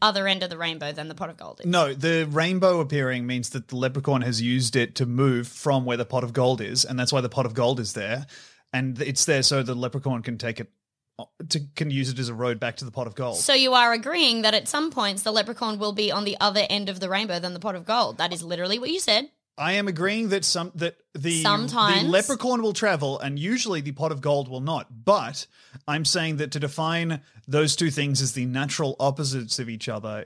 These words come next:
Speaker 2: is flawed. Because that's to say we are gonna map this out with, uh, you know, in terms of where Tom is and where Tom's home is, because those are usually the same thing. So when the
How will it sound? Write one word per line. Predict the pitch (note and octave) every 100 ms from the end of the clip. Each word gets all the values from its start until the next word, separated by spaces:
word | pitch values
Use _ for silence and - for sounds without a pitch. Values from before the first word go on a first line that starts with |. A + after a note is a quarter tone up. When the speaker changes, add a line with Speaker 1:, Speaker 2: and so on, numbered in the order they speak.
| -
Speaker 2:
is | C3 A2+
flawed. | - C3 A2+ C2 - _ _ - - _ -
Because | D3 D#3+ C#3+
that's | E3 -
to | -
say | - E3+ D3 C#3 C3+ C3 _ - -
we | D#3 D#3
are | D3 C3+
gonna | D3 C#3+
map | C#3 C#3
this | C#3+ -
out | C#3+ C3+ B2+
with, | C#3 C3+ B2+ A#2
uh, | B2 A#2+ A#2+ B2
you |
know, | C3+ B2+
in | C3+
terms | C3+ C3 C3
of | A2
where | C3 A#2
Tom | - G3
is | F3+ E3+ -
and | C3 B2+
where | B2+
Tom's | A#2+ B2+ A2+
home | C#3+ D#3+ A#2
is, | C3+ - - _ _ -
because | D3 D3
those | E3 C#3+
are |
usually | C#3+ D3+ G3+ F#3 E3+ C3 A2+
the | A#2
same | D3 B2
thing. | A2 B2 G2 - - _ _ _ _ _ _ _ _ -
So | - G3 E3+
when | D3 E3 G#3 G#3+ G#3+
the | E3 F3 E3+ E3 D#3 D3+